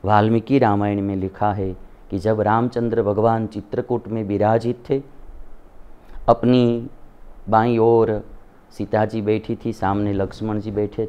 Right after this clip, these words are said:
थे और रामचंद्र भगवान ने कहा कि सीता जी जैसी पत्नी साथ में हो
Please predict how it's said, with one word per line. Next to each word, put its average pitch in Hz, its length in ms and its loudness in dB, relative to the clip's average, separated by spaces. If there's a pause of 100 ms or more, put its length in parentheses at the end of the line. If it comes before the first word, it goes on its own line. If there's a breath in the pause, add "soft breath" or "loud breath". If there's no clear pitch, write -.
थे - 100 -6 (540 loud breath)
और 101 140 0
रामचंद्र 110 600 0
भगवान 101 380 -2
ने 98 140 -4
कहा 98 360 2 (640 loud breath)
कि 110 340 0 (120)
सीता 131 320 4
जी 143 200 0
जैसी 113 340 -2 (120)
पत्नी 143 360 2
साथ 107 380 -2
में 104 180 -2
हो 95 300 -2